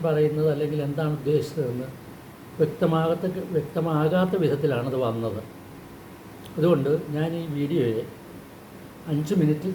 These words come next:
താഴെയുള്ള റീലുകളാക്കിയാണ് ചെയ്യുന്നത്. അത്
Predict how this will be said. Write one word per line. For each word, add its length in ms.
താഴെയുള്ള 500
റീലുകളാക്കിയാണ് 920
ചെയ്യുന്നത്. 460
അത് 100